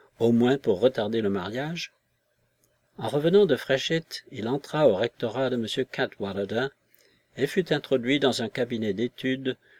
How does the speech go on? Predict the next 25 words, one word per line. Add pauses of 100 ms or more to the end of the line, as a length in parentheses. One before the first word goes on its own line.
(180)
où
étaient
suspendues
toutes
sortes
d'attirails
de
pêche, (520)
et
de
là
dans
une
petite
pièce
contiguë (260)
où
le
recteur
était
occupé
à
confectionner
un
dévidoir.